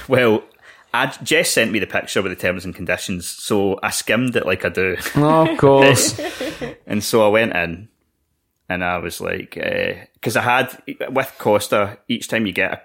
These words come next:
Speaker 1: coffee, you get, like, a wee, it's called a bean, and if you get eight
Speaker 2: I've
Speaker 1: of them,
Speaker 2: got
Speaker 1: you
Speaker 2: it.
Speaker 1: get a free one.
Speaker 2: I've got it.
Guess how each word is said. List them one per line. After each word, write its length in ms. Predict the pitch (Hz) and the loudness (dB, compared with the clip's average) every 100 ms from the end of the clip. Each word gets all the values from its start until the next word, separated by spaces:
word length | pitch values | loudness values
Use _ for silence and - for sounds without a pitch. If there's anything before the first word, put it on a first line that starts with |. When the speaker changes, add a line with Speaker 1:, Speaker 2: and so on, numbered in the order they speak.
| _ | _
Speaker 1:
coffee, 540 | - 110 - 95 87 - | -2 0 0 -6 -6 -10
you 100 | 98 | -4
get, 200 | 95 - | -4 -4
like, 160 | - | -4
a 40 | 92 | -4
wee, 300 | 95 90 _ | -4 -8 _
it's 140 | - - | -20 -8
called 160 | 110 87 | -6 -6
a 60 | |
bean, 420 | 92 98 98 92 - | -6 -4 -4 -6 -10
and 80 | |
if 80 | 95 92 | -12 -4
you 40 | |
get 180 | 104 - | -4 0
eight 40 | 110 | 2
Speaker 2:
I've 80 | 107 | 4
Speaker 1:
of 60 | |
them, 80 | 95 | 4
Speaker 2:
got 60 | 117 | 6
Speaker 1:
you 40 | 117 | 4
Speaker 2:
it. 20 | |
Speaker 1:
get 80 | - | 2
a 80 | - | 0
free 160 | 135 | 0
one. 240 | 143 92 - | 0 0 -2
Speaker 2:
I've 220 | 117 107 | 0 0
got 220 | - 95 95 | 2 2 2
it. 160 | - | -2